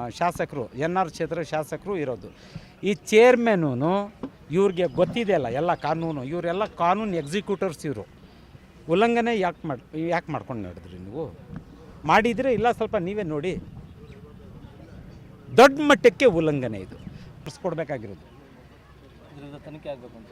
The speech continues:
Speaker 1: ಎಲ್ಲ ತನಿಖೆ ಆಗಬೇಕು. ನಾನು ಹೇಳ್ತಾ ಇದ್ದೀನಲ್ಲ, ಇಂಪಾರ್ಷಿಯಲ್ ಡಿಪಾರ್ಟ್‌ಮೆಂಟಲ್ ಇನ್ಕ್ವೈರಿ under ಯಾವ್ದನ ಒಂದು ರಿಟೈರ್ಡ್ ಜಡ್ಜ್ ಸಾಹೇಬ್ರು ಕೆಳಗಡೆನೇ ಆಗಬೇಕಿದು.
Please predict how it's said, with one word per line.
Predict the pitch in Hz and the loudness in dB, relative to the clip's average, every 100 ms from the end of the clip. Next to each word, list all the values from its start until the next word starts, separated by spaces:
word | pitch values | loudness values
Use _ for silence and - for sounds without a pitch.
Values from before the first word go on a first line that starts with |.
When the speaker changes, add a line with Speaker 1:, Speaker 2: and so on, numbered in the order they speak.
| - | 6
Speaker 1:
ಎಲ್ಲ | 185 214 269 | 6 10 8
ತನಿಖೆ | - 220 226 208 | 8 2 2 2
ಆಗಬೇಕು. | 175 135 113 120 | 0 -2 -6 -4
ನಾನು | 156 214 | -2 0
ಹೇಳ್ತಾ | 247 254 | 0 0
ಇದ್ದೀನಲ್ಲ, | 233 208 156 123 | 0 2 0 0
ಇಂಪಾರ್ಷಿಯಲ್ | 160 214 208 254 233 262 269 277 - - 135 | 0 -2 4 4 4 0 -2 -4 -18 -14 -2
ಡಿಪಾರ್ಟ್‌ಮೆಂಟಲ್ | 190 233 254 254 262 240 254 | 4 8 6 6 -2 0 0
ಇನ್ಕ್ವೈರಿ | 233 220 233 202 123 - - - - - - - - - - - - - - - - 165 | 0 0 0 0 -4 -12 -20 -20 -20 -20 -20 -20 -20 -20 -20 -20 -20 -20 -20 -20 -2 0
under | 220 247 277 214 - - - - | 2 6 6 4 -4 -20 -20 -4
ಯಾವ್ದನ | 160 196 220 226 233 | 4 4 4 2 0
ಒಂದು | 220 208 156 | 0 -2 -2
ರಿಟೈರ್ಡ್ | 175 165 226 240 180 | -6 2 4 4 2
ಜಡ್ಜ್ | 143 208 - | -2 -2 -2
ಸಾಹೇಬ್ರು | 208 202 196 214 | 0 0 0 -6
ಕೆಳಗಡೆನೇ | - 180 196 196 190 226 | -4 -2 0 0 -2 0
ಆಗಬೇಕಿದು. | 311 214 143 131 104 - | 2 0 -2 -10 -12 -18